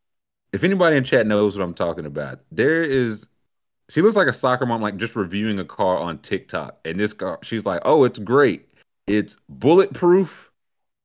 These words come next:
It is, it can, like, run through a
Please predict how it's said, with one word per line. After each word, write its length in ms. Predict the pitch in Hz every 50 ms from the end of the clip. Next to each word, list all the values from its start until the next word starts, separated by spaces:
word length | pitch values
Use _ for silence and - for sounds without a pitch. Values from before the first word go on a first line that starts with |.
| _ -
It 300 | 113 120 127 127 123 -
is, 320 | 110 120 120 123 113 117
it 220 | - - 131 147 139
can, 160 | - 139 131
like, 160 | 131 127 117
run 340 | 113 117 131 139 156 160 156
through 640 | 139 151 147 147 147 147 143 143 143 143 143 135 135 -
a 720 | 117 120 120 120 117 113 113 113 113 113 113 113 107